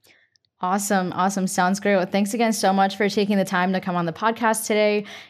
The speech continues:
and telling us all about Meta Factory. I can't wait to follow along and see what happens. Also, I really wanna see a female swimsuit version of that Bankless pattern 'cause I, I'm obsessed with it.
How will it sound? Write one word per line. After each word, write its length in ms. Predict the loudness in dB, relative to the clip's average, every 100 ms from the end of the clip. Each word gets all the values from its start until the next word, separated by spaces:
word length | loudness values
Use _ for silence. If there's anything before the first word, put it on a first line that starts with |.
| -4
and 240 | 0 0
telling 300 | 2 0 0
us 100 | 0
all 140 | 2
about 180 | 4 4
Meta 220 | 2 0
Factory. 600 | 2 0 -2 -2 -2 0
I 140 | 0 -2
can't 300 | -2 -2 0
wait 240 | -2 -2
to 340 | -2 0 0 0
follow 380 | 2 4 4
along 360 | 6 6 4 2
and 300 | 0 0 0
see 100 | 0
what 120 | 0
happens. 400 | 2 2 2 2
Also, 220 | 2 2
I 60 | 2
really 280 | 2 2 2
wanna 200 | 2 0
see 260 | -2 -2
a 160 | 0 0
female 720 | 0 -2 2 4 4 2 -8
swimsuit 440 | -12 -6 -6 -4 -2
version 420 | -2 -2 -2 -4
of 120 | -4
that 240 | -2 -2 -2
Bankless 500 | -4 -2 -2 -4 -6
pattern 360 | 0 0 0 -4
'cause 140 | -4
I, 240 | -4 -4 -6
I'm 180 | -6
obsessed 360 | -6 -4 -4 -2
with 140 | -4
it. 200 | -2 -2